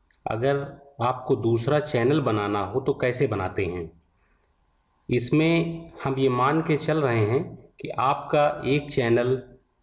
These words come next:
पहले से ही बना हुआ है और काम कर रहे हैं आप। तो आप अपने YouTube account में सबसे पहले login कर लीजिए। Login करने के बाद ये right most top corner में जो ये icon आएगा, वहाँ पर click करिए।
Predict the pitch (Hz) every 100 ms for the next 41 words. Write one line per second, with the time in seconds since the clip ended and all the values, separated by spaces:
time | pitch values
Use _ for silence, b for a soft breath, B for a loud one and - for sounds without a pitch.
0 | - 110 123 135 139 120 113 104 107 113
1 | 117 123 127 147 131 131 - 98 92 -
2 | 85 78 85 82 82 80 - _ B B
3 | B B B _ 156 - 147 160 156 170
4 | 160 147 165 160 - - - 127 156 147
5 | 147 147 143 - 139 131 131 117 104 120
6 | 123 117 120 120 180 - - B B B
7 | - 113 120 156 160 147 147 143 135 143
8 | 147 117 113 135 139 - - 107 117 -
9 | - 113 - - 104 107 120 117 113 110
10 | 104 104 104 101 101 101 120 117 98 107
11 | 117 101 120 - b b b b - 117
12 | 143 143 131 113 107 - 104 117 180